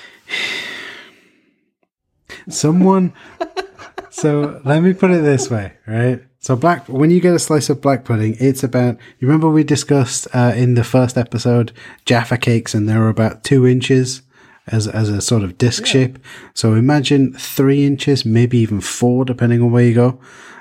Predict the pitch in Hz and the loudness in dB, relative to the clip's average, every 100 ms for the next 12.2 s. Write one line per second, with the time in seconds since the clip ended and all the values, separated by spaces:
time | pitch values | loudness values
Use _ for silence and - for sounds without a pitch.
0 | - 95 110 104 - 107 104 - _ _ | -10 -4 -2 -2 -4 -6 -6 -6 _ _
1 | _ - 110 - 107 - - _ 135 139 | _ -2 -2 -2 -6 -6 -8 _ 0 2
2 | 139 127 120 123 117 113 - - - 135 | 0 -2 0 2 2 -2 -6 -4 0 2
3 | 123 - 120 117 113 110 - - - - | 2 2 2 2 2 -2 -12 -6 -2 0
4 | 131 123 98 90 - - - - - 110 | 0 0 -2 -6 -8 -8 -16 -20 -10 -8
5 | 95 107 - _ _ 131 117 117 - - | -6 -6 -8 _ _ -2 0 -2 -4 -6
6 | - 120 117 - 95 - - 92 - - | -2 0 0 -2 -6 -6 -6 -8 -10 -8
7 | 98 95 - - 143 127 127 117 - 110 | -6 -6 -4 0 2 2 2 0 -4 -4
8 | 104 - 113 110 - 127 123 107 98 98 | -4 -4 -2 -2 0 2 2 2 -2 -6
9 | 101 120 123 135 131 127 127 98 92 98 | -2 2 2 4 4 2 2 0 -4 -6
10 | 98 - 117 95 90 _ - - - - | -6 -4 -6 -4 -10 _ -20 -20 -18 -8
11 | 104 123 127 123 127 120 117 113 123 117 | -2 0 0 2 2 2 2 2 2 2
12 | 104 | -4